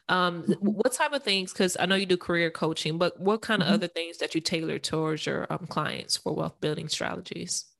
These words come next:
Speaker 1: Yeah, I mean, in the beginning, a lot of it is just getting to know your money inventory, right? So you'll, you'll hear me use a lot of supply chain terms because that's just what I'm familiar with. But when you sit down with someone and you really get into the details of, like, what are you really making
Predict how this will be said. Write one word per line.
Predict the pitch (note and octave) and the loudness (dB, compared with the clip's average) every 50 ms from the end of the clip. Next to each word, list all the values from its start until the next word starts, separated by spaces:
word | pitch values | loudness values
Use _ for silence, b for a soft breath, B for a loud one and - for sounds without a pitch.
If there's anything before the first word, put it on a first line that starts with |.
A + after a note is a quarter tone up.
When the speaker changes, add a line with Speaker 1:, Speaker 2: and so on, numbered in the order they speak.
| _ _ _ _ _ _ _ _ _ _ _ _ - | _ _ _ _ _ _ _ _ _ _ _ _ 2
Speaker 1:
Yeah, | B3+ C4+ C4 | 4 6 8
I | A#3+ | 8
mean, | A#3 A3 G#3+ - - | 8 8 6 4 4
in | - G#3 G#3 | 6 6 8
the | G3+ G3 | 8 8
beginning, | F#3 F#3 C#3 D3 E3 F3+ G3+ F#3 E3+ D#3 | 6 4 4 4 2 2 4 2 4 4
a | D3+ | 4
lot | D3+ D3 D#3 | 4 4 4
of | D#3+ D3+ D3+ | 4 2 2
it | D3 D3+ | 2 4
is | D3 D3 D3 D3+ D3 - | 4 4 4 2 2 -2
just | - - - D3 C#3+ - - _ _ _ _ _ _ _ _ - | -4 -2 -2 -2 -2 -2 -6 _ _ _ _ _ _ _ _ 0
getting | - E3 F3 F3 - | 2 4 4 4 2
to | - D#3 | 2 2
know | D3 D3+ D3+ | 2 4 4
your | D3 D3 C#3+ | 4 4 4
money | D3 D3 C#3+ D3 C#3+ C#3+ | 4 4 4 4 4 4
inventory, | C3+ C3+ C#3 C3+ C3+ - - - - - - - - E3 E3+ - - | 2 2 2 0 0 0 -2 -2 -2 -2 -4 -2 -2 -4 -4 -4 -2
right? | - D3+ D3+ - | 0 0 2 2
So | - E3+ D#3 - | 4 4 4 4
you'll, | E3+ E3+ E3+ F3 - - - | 4 4 4 4 2 0 0
you'll | - F3 F3 E3+ - - _ | 2 4 4 4 0 -2 _
hear | - - F3 E3+ D#3+ | -6 0 0 2 4
me | D#3+ D3 | 4 4
use | D3 D3+ D#3 - | 4 4 6 6
a | C#3+ | 4
lot | C#3 C#3 C#3 | 4 6 4
of | C#3+ | 4
supply | - D3 - - D#3+ D3+ D#3 | 2 0 0 2 2 2 2
chain | D3+ - C#3+ C#3 C#3 | 2 0 -2 -2 -2
terms | - - C#3+ C#3 C#3 C#3 - | 0 0 2 2 2 0 0
because | - C#3+ - D3+ C3 | 0 0 0 2 2
that's | C#3+ C#3+ C#3 | 2 2 2
just | - - | 2 0
what | D#3 C#3+ C#3 | 2 2 2
I'm | C#3 C3+ | 2 2
familiar | - C3 C#3+ C#3 C#3+ D3+ D3 C#3+ C#3+ | 0 2 2 4 4 4 4 4 4
with. | C#3 C3 C3+ - - - | 4 2 0 -2 -2 2
But | C#3 B2+ C3 - - B B B B B B B B B B B B _ _ - | 2 4 4 2 0 B B B B B B B B B B B B _ _ -2
when | - D#3+ E3+ E3 E3 E3 | 2 2 4 6 6 6
you | D#3+ D#3+ E3 E3 E3 | 6 6 6 6 6
sit | - - - - - G#3+ G#3+ - | 4 2 -2 2 4 4 4 4
down | E3 F3 E3 E3 F3 E3+ | 4 4 4 4 4 4
with | D#3+ D#3+ | 2 0
someone | - - D#3 D3 C#3+ D3 D3 D3 | 0 2 2 2 4 4 2 2
and | D3 D3 D3+ | 4 2 4
you | D#3 D#3+ D#3+ | 4 2 2
really | D#3+ E3 E3 E3+ E3+ E3 D#3+ | 2 2 2 4 4 4 2
get | C3 E3 D#3+ D#3 - D#3+ | 4 4 2 2 2 2
into | D#3+ D#3+ C#3+ D3+ | 0 0 0 0
the | D3 C#3+ | -2 0
details | - D3 D3 - D#3+ D3 D3+ | 0 0 0 2 0 0 2
of, | C#3 B2+ | 2 0
like, | C#3+ C#3+ - | 0 0 2
what | F3+ A3 B3+ | 2 4 6
are | B3+ B3 | 6 8
you | A3+ F#3+ E3+ E3 | 8 6 6 6
really | D#3+ D#3 D3 D3 C#3 | 6 4 4 4 4
making | C3 C3 D3 - - - | 2 2 0 -2 -4 -8